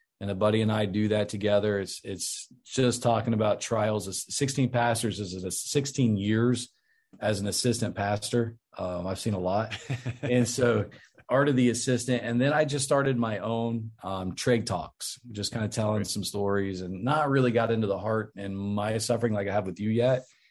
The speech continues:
Speaker 1: 'cause it's not easy for me to talk about.
Speaker 2: Of course.
Speaker 1: I could count on one hand the number of times I've done it,
Speaker 2: Mm.
Speaker 1: honestly.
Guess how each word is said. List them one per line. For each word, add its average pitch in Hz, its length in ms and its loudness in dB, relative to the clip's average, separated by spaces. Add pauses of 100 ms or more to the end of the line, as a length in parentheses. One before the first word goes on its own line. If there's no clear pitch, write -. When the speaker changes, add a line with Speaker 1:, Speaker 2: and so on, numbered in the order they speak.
(120)
Speaker 1:
'cause 113 160 0
it's 104 120 0
not 117 200 4
easy 107 240 2
for 113 100 -4
me 110 80 0
to 92 80 -2
talk 95 260 -4
about. 110 400 0
Speaker 2:
Of - 60 -20
course. - 380 -10 (240)
Speaker 1:
I 117 100 2
could 120 140 0
count 117 180 0
on 101 140 0
one 107 160 2
hand 107 240 0
the 95 40 -4
number 98 240 -2
of 95 80 -2
times 101 300 -4
I've 87 160 -4
done 90 200 -4
it, 101 160 -8 (240)
Speaker 2:
Mm. 110 100 -4
Speaker 1:
honestly. 101 500 -8